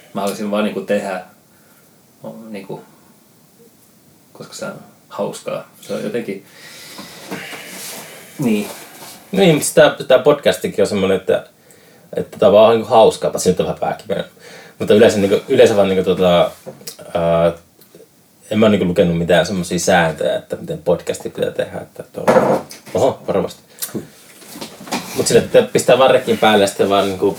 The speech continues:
Speaker 2: höpisee.
Speaker 1: Niin.
Speaker 2: Eikä silleen tee mitään, ehkä... Varmasti monia ärsyttää semmonen tyyli, että on niinku... Tiedänkin ihmisiä, jotka kuuntelee mieluummin sellaisia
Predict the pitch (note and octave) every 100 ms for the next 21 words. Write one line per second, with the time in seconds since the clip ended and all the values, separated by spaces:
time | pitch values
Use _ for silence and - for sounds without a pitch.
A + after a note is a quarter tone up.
0 | - - G#2 G2+ F2+ - - - - -
1 | - C#3+ B2 A2+ - - - - - -
2 | - - - - - - - G2 G2+ F#2
3 | - G2 F2 D#2+ F2 F2 - - F#3+ -
4 | - - - - - - - - A#2+ C3+
5 | A#2 A2+ G#2 A#2+ B2+ F#2 - F2 - E2+
6 | D#2+ D#2+ D#2 D2+ D2 - - - - F2+
7 | F2 E2+ E2 - - _ _ - - F2+
8 | A2 G2 E2+ E2 E2+ E2+ D#2+ - - -
9 | - F2 E2 D#2+ D#2+ F2 F2+ F#2+ - -